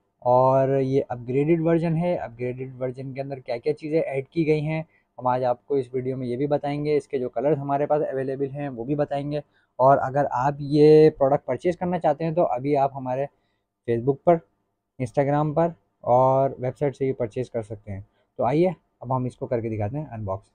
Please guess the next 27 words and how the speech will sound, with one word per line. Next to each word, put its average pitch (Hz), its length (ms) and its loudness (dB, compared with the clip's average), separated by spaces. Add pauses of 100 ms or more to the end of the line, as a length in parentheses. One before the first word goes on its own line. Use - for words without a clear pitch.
तो 120 80 -12
सबसे - 280 -8
पहले 147 240 -2
यहाँ 135 180 -6
आपको 135 200 -10
देखने 127 340 -8
को 131 160 -10
मिल 123 200 -4
जाता 123 320 -6
है 127 180 -4
वॉच 117 320 -4
का 120 120 -6
बॉक्स, 139 480 -2 (540)
जो 135 140 2
कि 143 140 -2
है 139 560 2
ब्लैक 120 340 -4
कलर 139 220 -4
का। 151 140 -2
बहुत 123 220 -2
ही 139 40 -2
खूबसूरत 151 440 -6
बॉक्स 147 260 0
बनाया 147 300 -4
गया 151 200 0
है 160 180 0
इसका। 170 280 -6